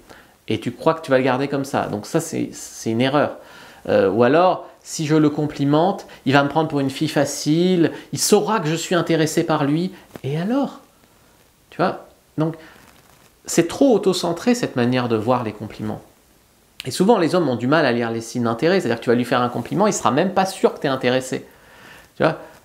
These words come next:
Donc, euh, c'est trop auto-centré, voilà. En faisant des compliments, sachez que vous deviendrez sympathique.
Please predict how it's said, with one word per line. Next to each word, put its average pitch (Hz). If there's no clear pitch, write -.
Donc, 143
euh, 160
c'est 190
trop 240
auto-centré, 131
voilà. -
En 156
faisant 214
des 185
compliments, 165
sachez 185
que 190
vous 127
deviendrez 135
sympathique. -